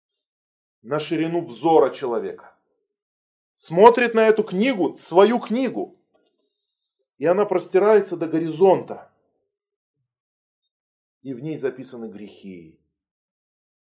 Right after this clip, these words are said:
Грехи, сколько он нагрешил в этом мире. И таких книг не одна, не две, девяносто девять книг.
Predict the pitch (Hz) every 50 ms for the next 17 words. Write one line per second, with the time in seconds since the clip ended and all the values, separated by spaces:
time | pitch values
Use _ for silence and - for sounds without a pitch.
0 | _ _ _ _ _ _ _ _ _ _ _ _ _ _ _ 98 110 127 135 117
1 | - 127 113 - - - 175 185 185 170 170 175 165 160 156 156 151 151 160 156
2 | 135 - - - 151 139 131 123 113 117 117 110 110 107 101 90 - - - _
3 | _ _ _ _ _ _ _ _ _ _ _ _ _ _ - 131 - 185 175 170
4 | 226 220 214 - - 208 233 233 - 220 233 226 220 190 170 202 220 208 170 120
5 | 104 123 151 175 151 165 180 208 170 - 143 143 160 180 185 185 - - 190 160
6 | 156 220 220 214 202 - - 196 196 175 123 - - -